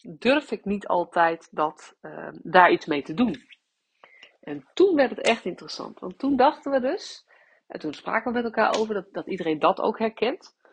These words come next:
Ehm, eh, heb je, s-, soms weet je dat hetgene wat je aan het doen bent niet helemaal klopt met wat je, ehm, eh, waar je eigenlijk zelf in gelooft.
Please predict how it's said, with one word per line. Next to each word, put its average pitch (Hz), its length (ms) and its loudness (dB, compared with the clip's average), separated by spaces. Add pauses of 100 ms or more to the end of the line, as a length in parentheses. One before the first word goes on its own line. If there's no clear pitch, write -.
(360)
Ehm, 156 320 -8 (160)
eh, 156 300 -8
heb 226 180 6
je, 180 300 0 (500)
s-, - 200 -12
soms - 480 -2
weet 220 480 6
je 147 260 -4 (260)
dat 175 200 -8
hetgene 185 360 0
wat 160 140 -6
je - 80 -12
aan 170 80 -8
het 160 140 -10
doen 220 180 -4
bent 165 200 -4
niet 240 200 -4
helemaal 190 400 -4
klopt - 500 -2
met 185 180 -12
wat 170 220 -10
je, 151 200 -10 (720)
ehm, 156 400 -14 (200)
eh, - 380 -14
waar 196 160 8
je 185 60 8
eigenlijk 196 340 4
zelf 170 240 4
in 147 120 -6
gelooft. 202 560 -4